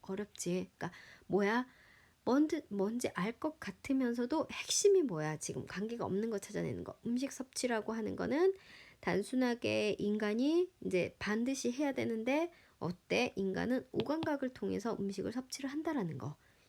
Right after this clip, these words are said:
이게 놀라울 일 아니고 당연한 거야. 그래서 맨 처음 이제 뭘 보고? 생김새와 냄새를 보고 음식을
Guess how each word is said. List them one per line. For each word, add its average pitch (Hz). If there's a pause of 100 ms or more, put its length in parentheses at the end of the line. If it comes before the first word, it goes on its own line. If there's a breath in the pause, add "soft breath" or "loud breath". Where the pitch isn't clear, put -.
이게 -
놀라울 196
일 349
아니고 190
당연한 202
거야. 160 (380 soft breath)
그래서 165
맨 220
처음 247
이제 277 (100)
뭘 190
보고? 330 (100)
생김새와 254
냄새를 175
보고 277
음식을 185